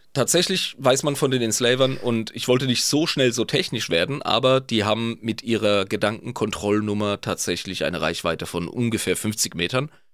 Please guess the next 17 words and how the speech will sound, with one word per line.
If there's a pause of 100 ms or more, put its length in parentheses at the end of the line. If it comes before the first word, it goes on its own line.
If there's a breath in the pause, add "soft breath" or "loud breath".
(340)
Und (120)
selbst
wenn
jemand
schon
unter
deren
Knute
ist, (1080)
wenn
diese
Person
sich
aus
diesem
Radius
herausbewegt,